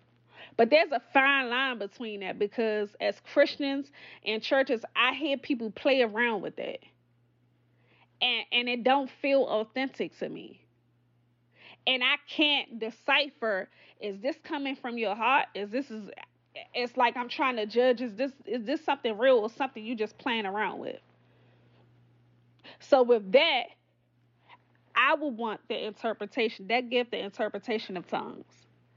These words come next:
I would want that as a gift. Um, and I think understanding what that,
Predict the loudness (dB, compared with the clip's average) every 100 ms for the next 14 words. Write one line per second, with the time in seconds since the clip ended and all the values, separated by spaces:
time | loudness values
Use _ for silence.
0 | _ _ _ -20 -8 2 4 4 4 2
1 | 2 2 0 -4 -6 -4 -6 -10 _ _
2 | _ -20 -20 _ -20 -20 _ 2 2 2
3 | -4 -10 -18 -20 -20 -20 -20 -20 -20 -20
4 | -20 -20 -20 _ _ _ _ _ _ _
5 | 0 2 4 2 0 -2 -2 _ _ _
6 | _ _ _ _ -2 -2 2 2 2 -2
7 | -4 -6 _ _ _ _ _ _ 0 6
8 | 6 4 2 2 2 0 0 4 6 6
9 | 2 2